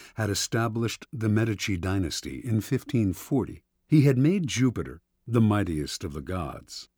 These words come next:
the Medici symbol, a symbol of a power that went beyond politics and banking, one linked to ancient Rome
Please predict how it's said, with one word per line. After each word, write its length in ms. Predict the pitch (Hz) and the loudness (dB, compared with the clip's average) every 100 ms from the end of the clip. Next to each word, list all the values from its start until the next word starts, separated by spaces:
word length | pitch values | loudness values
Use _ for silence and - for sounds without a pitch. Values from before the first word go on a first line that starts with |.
| _ | _
the 100 | - | 4
Medici 520 | 113 117 117 - 113 107 | 6 6 2 -2 -4 -2
symbol, 540 | - 143 110 78 - _ _ _ 127 | -2 0 0 -2 -12 _ _ _ -4
a 80 | |
symbol 580 | - - 165 147 165 180 - | -2 2 4 4 2 -2 -4
of 120 | 113 | -2
a 60 | 110 | -2
power 560 | - - 104 95 82 - - | -4 -4 -2 -2 -4 -10 -2
that 120 | 127 | 0
went 320 | 117 131 104 | 2 2 2
beyond 580 | 110 113 123 127 110 90 | 2 4 4 2 0 -2
politics 800 | - 117 117 85 - 69 - - | -4 -2 -2 -4 -8 -12 -12 -8
and 240 | 90 82 80 | -6 -4 -2
banking, 480 | 101 101 78 62 - _ _ | 0 -2 -6 -12 -16 _ _
one 440 | 113 135 139 120 | 2 6 6 4
linked 340 | 113 127 - - _ | 4 4 0 -8 _
to 180 | - 120 139 | 0 0 4
ancient 440 | 147 139 127 107 | 4 4 2 0
Rome 540 | 101 113 110 82 69 | 2 4 4 2 -4